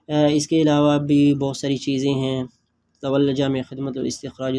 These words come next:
ताशीर वल इकामा, जामिया आपको वीज़ा लगा के देती है, आपको इकामा देती है, यानी कि इकामे का मतलब होता है यहाँ पर जो आपका आईडी कार्ड के तौर पर यूज़ होता है, उसको इकामा कहते हैं। इसके अलावा,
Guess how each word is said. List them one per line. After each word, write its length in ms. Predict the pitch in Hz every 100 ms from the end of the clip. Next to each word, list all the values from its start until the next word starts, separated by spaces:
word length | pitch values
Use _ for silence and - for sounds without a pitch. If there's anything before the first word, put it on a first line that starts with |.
| 120
ताशीर 380 | 131 120 139 131
वल 160 | 131 127
इकामा, 360 | 123 131 131
जामिया 380 | 127 135 131 131
आपको 280 | 127 - 131
वीज़ा 280 | 123 127 135
लगा 280 | 127 127 123
के 160 | 123
देती 420 | 123 120 117 123 123
है, 60 |
आपको 300 | 117 117 -
इकामा 400 | 117 - 123 139
देती 360 | 131 127 120 123
है, 120 | 120
यानी 280 | 120 123 123
कि 260 | 123 147 180 _ - - _
इकामे 340 | 123 127 131 135
का 100 | 143
मतलब 340 | 127 127 123
होता 240 | 120 120 147
है 80 |
यहाँ 360 | 135 120 123 139
पर 300 | - 139 165 - _ _ 151
जो 200 | 147 147
आपका 480 | 139 135 - 139 -
आईडी 240 | 135 135
कार्ड 360 | 127 135 127 131
के 120 | 127
तौर 220 | 120 123
पर 160 | 117 120
यूज़ 300 | 117 120 113
होता 180 | 117 127
है, 40 |
उसको 180 | 131 127
इकामा 340 | 123 113 110
कहते 300 | 117 117 110
हैं। 160 | 131 165 _ - - - _ -
इसके 200 | 156 180
अलावा, 340 | 170 170 165